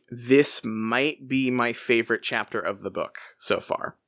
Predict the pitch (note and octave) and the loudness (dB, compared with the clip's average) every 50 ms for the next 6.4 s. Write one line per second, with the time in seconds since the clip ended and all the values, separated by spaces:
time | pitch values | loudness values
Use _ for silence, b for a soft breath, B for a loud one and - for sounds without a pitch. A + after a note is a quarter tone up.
0 | _ _ _ _ _ _ _ _ _ _ _ _ _ _ _ _ _ _ _ _ | _ _ _ _ _ _ _ _ _ _ _ _ _ _ _ _ _ _ _ _
1 | - G2+ G#2+ G#2 G2+ G2 F#2 F#2 F2+ F#2 F#2 E2+ D#2+ - _ - B2+ B2 - - | -2 0 2 2 2 0 -2 -4 -6 -10 -12 -14 -14 -10 _ -2 0 0 2 4
2 | C3 A#2 A2 A2+ C3 E3 G#3+ G#3+ - G3 F3 D#3 D3 - - C3 A2 G#2 G2+ - | 2 2 2 2 2 2 2 2 2 -2 -2 -2 -4 -4 -2 -2 -2 -2 -2 -6
3 | - - - D#3 C#3+ B2 - B2+ B2+ C#3+ G3+ G3 C#3 C3+ C#3 - C3+ B2 A2 D2+ | -8 -8 -6 -6 -6 -4 0 2 4 4 4 4 2 0 0 2 2 2 2 0
4 | A2+ - - - A#2+ G2 F2 - - F#2+ F2+ G2+ A2 A2+ A2+ A#2 B2+ B2+ C3+ C3+ | -2 -4 -4 -6 -6 -6 -8 -6 -4 -4 -4 -4 -4 -8 -6 -2 -2 0 0 0
5 | B2 E2+ G2+ - B2 B2 C#3 D3+ D#3 C#3+ C#3 A#2+ G2+ A2 G#2+ G#2+ G#2+ G2+ - G2 | -2 -2 -4 -4 -4 -2 -2 -2 -2 0 0 -2 -2 -2 -4 -6 -6 -12 -12 -10
6 | G#2+ - - - - A2+ G#2+ | -10 -10 -6 -2 -2 -2 -2